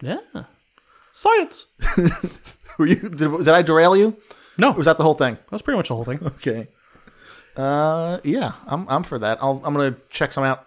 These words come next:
Speaker 2: on, on the YouTube.
Speaker 1: Okay.
Speaker 2: Uh, my first fine thing. Um, I was thinking that we could do a whole episode about this probably.
Speaker 1: Oh.
Speaker 2: Um, it could be a deep dive, but,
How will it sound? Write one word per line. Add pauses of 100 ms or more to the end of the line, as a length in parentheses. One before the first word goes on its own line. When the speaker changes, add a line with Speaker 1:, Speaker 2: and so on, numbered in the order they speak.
Speaker 2:
on,
on
the (120)
YouTube. (600)
Speaker 1:
Okay. (760)
Speaker 2:
Uh,
my
first
fine
thing. (800)
Um, (120)
I
was
thinking
that
we
could
do
a
whole
episode
about
this
probably. (280)
Speaker 1:
Oh. (120)
Speaker 2:
Um,
it
could
be
a
deep
dive,
but,